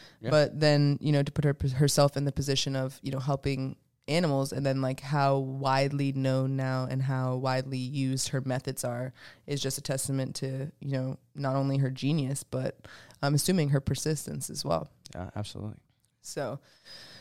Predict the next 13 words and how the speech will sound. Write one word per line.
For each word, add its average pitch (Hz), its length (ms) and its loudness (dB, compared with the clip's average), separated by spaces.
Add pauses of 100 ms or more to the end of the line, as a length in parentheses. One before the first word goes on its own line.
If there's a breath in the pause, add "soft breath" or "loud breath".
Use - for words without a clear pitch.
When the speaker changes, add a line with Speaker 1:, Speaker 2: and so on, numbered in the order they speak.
(760 loud breath)
Speaker 1:
Yeah, 170 100 0
it - 40 2
Speaker 2:
yeah. 220 40 2
Speaker 1:
says 127 140 0
she - 100 -8
was 110 140 -6
born 113 240 -2
in 98 140 -4
Boston, 110 800 0
Speaker 2:
Mm-hmm. 160 420 -2
Speaker 1:
um, 98 200 -4
Boston, 110 280 2
Massachusetts, 110 720 -4